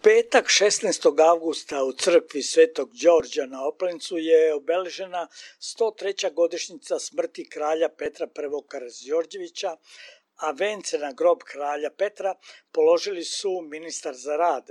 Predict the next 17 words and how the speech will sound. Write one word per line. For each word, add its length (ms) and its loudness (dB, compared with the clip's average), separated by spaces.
zapošljavanje, 840 -2
boračka 500 0
i 60 -10
socijalna 640 -4
pitanja 560 -4
Nemanja 440 -6
Starović, 680 -4
delegacije 640 -2
Ministarstva 720 -8
odbrane 580 -4
i 40 -18
Vojske 420 -10
Srbije, 460 -4
princ 300 -2
Aleksandar 760 -2
Karađorđević 800 -4
sa 220 -12